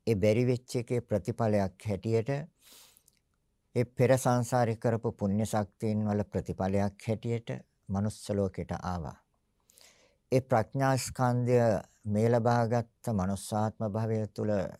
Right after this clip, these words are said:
සම්පූර්ණ කළොත් අපට ලෞතර බුදුරජාණන් වහන්සේ ඒ නිවැරදිව දේශනා කරපු මග අනුගමනය කරලා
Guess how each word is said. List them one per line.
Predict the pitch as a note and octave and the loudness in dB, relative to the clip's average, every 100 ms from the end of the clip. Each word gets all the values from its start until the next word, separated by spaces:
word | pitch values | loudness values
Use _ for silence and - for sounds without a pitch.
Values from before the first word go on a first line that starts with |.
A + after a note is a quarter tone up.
| _ _ _ _ _ - | _ _ _ _ _ -20
සම්පූර්ණ | - - F#2 F#2+ G#2 F2 F#2 | -12 -6 -4 -4 -6 -6 -8
කළොත් | - G#2 A#2+ _ _ _ _ - - - - _ _ _ _ _ _ _ _ _ _ _ _ | -6 -8 -8 _ _ _ _ -20 -20 -20 -20 _ _ _ _ _ _ _ _ _ _ _ _
අපට | G#2 G#2 | -8 -2
ලෞතර | G#2 F#2+ F#2 G#2 F#2+ | 2 2 0 0 0
බුදුරජාණන් | F2+ F2+ G2 F2 F#2+ F#2 F#2 | 0 -2 -2 0 -2 0 -2
වහන්සේ | F2 F#2 F2+ E2+ - - F#2 F#2 D#2+ - _ _ _ _ _ _ _ _ | -2 -2 -4 -6 -12 -6 -4 -2 -4 -8 _ _ _ _ _ _ _ _
ඒ | G2 F#2+ | -4 -2
නිවැරදිව | F#2 F#2+ G#2 F#2+ F2 F2 | -2 -2 -2 -2 -4 -6
දේශනා | D2+ F2+ - F2 F2 E2+ | -6 -6 -6 -6 -6 -6
කරපු | F2+ D#2+ - E2+ E2 - _ | -8 -10 -10 -10 -10 -12 _
මග | E2+ F2 F2+ A2 - _ - - - - _ _ _ | -6 -6 -4 -8 -10 _ -20 -20 -20 -20 _ _ _
අනුගමනය | G#2+ A#2 F#2+ F2+ F2 F2 | 0 2 2 0 -2 -2
කරලා | E2+ F#2 F2 G2 | -4 -4 -2 -2